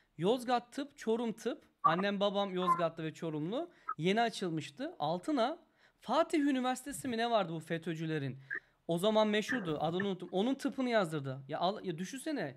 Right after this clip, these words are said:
Şansa birisi tutsa bile belki iyi şeyler olmayabilirdi. Onun ardına abi full elektrik elektronik bak. ODTÜ'nün Kıbrıs'ı yazdım. Gaziantep yazdım. Altı Erciyes, altı Niğde. Ben Niğde gelecek diye beklerken Erciyes geldi.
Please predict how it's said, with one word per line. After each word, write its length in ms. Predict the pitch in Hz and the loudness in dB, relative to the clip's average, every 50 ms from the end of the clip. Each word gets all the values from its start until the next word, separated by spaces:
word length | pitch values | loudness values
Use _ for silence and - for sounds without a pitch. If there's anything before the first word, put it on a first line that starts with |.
| - - _ _ - | -14 -20 _ _ -14
Şansa 500 | - - - 247 294 320 - - 254 202 | -10 -6 -4 -2 -2 -2 0 -2 -2 -2
birisi 260 | 233 262 254 - - | -2 -4 -4 -6 -8
tutsa 420 | - - 247 - - - 311 320 | -6 -8 -10 -8 -4 -4 -4 -2
bile 300 | 262 214 160 160 185 - 202 | -2 -2 -2 -2 -2 -2 0
belki 480 | 190 196 226 220 - 254 247 254 - - _ _ _ _ - | 0 0 0 -2 -4 -6 -6 -6 -8 -12 _ _ _ _ -6
iyi 160 | 202 214 240 | -4 -4 -4
şeyler 200 | 226 - 247 240 | -2 -2 0 2
olmayabilirdi. 540 | 233 220 214 214 208 208 202 208 208 185 165 | 2 2 2 2 0 -2 -2 -2 -4 -4 -2
Onun 220 | 170 170 220 285 | -2 -2 0 2
ardına 460 | 302 320 302 269 214 208 190 170 165 156 | 4 4 4 2 2 0 0 2 2 0
abi 260 | 147 151 220 311 320 - - _ _ _ _ _ _ _ _ _ | 0 -2 -4 -6 -6 -12 -20 _ _ _ _ _ _ _ _ _
full 260 | - - - 349 359 | -6 2 6 6 8
elektrik 540 | 330 294 247 240 226 - - 208 185 180 - | 8 6 4 2 0 -2 -4 -6 -6 -4 -2
elektronik 560 | 165 147 147 135 135 - 139 117 110 - - | -2 -2 -2 -4 -6 -10 -10 -10 -10 -12 -12
bak. 120 | 107 101 - _ - | -12 -14 -12 _ 0
ODTÜ'nün 520 | - 202 233 226 - - 247 240 240 233 | 2 2 2 0 -2 -4 -2 -2 -2 -2
Kıbrıs'ı 440 | 220 - - 233 214 214 208 - - | -4 -4 -4 -4 -4 -4 -6 -6 -4
yazdım. 380 | 247 240 240 240 220 226 302 294 294 | -2 0 -2 -2 -2 -4 -8 -6 -2
Gaziantep 640 | 160 170 175 185 185 196 240 247 247 - 262 233 - | 2 4 4 4 4 2 0 -2 -2 -4 -8 -6 -2
yazdım. 420 | 254 254 254 240 220 233 302 349 339 - _ _ _ _ _ _ | -2 -2 -2 -2 -4 -6 -8 -8 -8 -14 _ _ _ _ _ _
Altı 320 | - 175 196 226 220 - - | 0 2 2 2 2 0 2
Erciyes, 460 | - 233 254 233 214 247 294 285 - | 2 2 2 2 0 -4 -6 -4 0
altı 320 | - 220 220 220 220 233 220 | 2 2 2 2 2 -2 -4
Niğde. 320 | 220 202 180 147 151 139 | -2 -2 -2 -2 0 0
Ben 200 | 165 180 185 190 | 0 0 0 0
Niğde 220 | 196 214 202 233 | -2 -2 -2 -4
gelecek 380 | 220 196 196 185 170 180 180 180 | -2 -2 -2 -2 -2 -4 -6 -4
diye 140 | 190 185 175 | -4 -4 -2
beklerken 440 | 185 185 185 185 190 196 196 302 277 | -2 -4 -4 -4 -4 -4 -2 -2 2
Erciyes 400 | 247 226 208 170 170 151 139 - | 2 2 2 0 -2 -4 -4 -4
geldi. 420 | - 139 135 135 147 226 302 302 | -4 -4 -2 -2 -4 -6 -8 -10